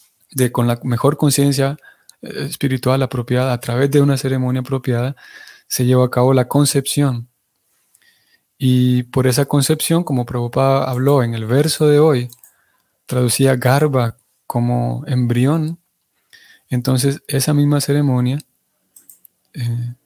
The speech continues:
que observan, eh, este, este sector de la población, como Prabhupada lo llamó, esa ceremonia de apropiadamente, con la conciencia más, eh, lúcida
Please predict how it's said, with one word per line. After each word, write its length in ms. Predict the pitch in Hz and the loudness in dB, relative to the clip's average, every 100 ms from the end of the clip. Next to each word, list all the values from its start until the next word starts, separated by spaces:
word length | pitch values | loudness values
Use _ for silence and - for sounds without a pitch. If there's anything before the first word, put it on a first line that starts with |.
| _ _ _ _ | _ _ _ _
que 100 | - | -6
observan, 580 | 123 - 131 127 127 127 | -4 2 2 2 0 0
eh, 140 | - - - | -4 -12 -10
este, 300 | 151 135 - | -6 -4 -4
este 180 | 135 - | -2 -2
sector 420 | - - - 143 | -4 -4 0 0
de 80 | 135 | 2
la 120 | 123 | -2
población, 520 | 123 127 123 120 131 131 | -4 -6 -6 -6 -6 -6
como 200 | 127 123 | -8 -8
Prabhupada 540 | 131 127 120 131 127 | -8 -8 -8 -6 -6
lo 100 | 127 | -4
llamó, 320 | 123 120 147 - _ - - - - - - - | -4 -4 -6 -8 _ -20 -20 -18 -20 -20 -20 -4
esa 220 | 123 131 | -2 0
ceremonia 520 | 127 123 123 127 127 | 0 2 2 2 2
de 220 | 120 127 | 2 0
apropiadamente, 1040 | - 123 131 123 135 139 135 135 143 143 127 | -2 -2 -2 2 4 6 6 6 4 2 -2
con 160 | 123 | 0
la 80 | 117 | -4
conciencia 480 | - 123 135 127 135 | -4 -4 -2 0 0
más, 260 | 127 123 175 _ _ _ | 0 -2 -8 _ _ _
eh, 160 | 151 147 | -10 -6
lúcida 680 | 135 135 151 151 151 165 | 0 2 2 4 4 2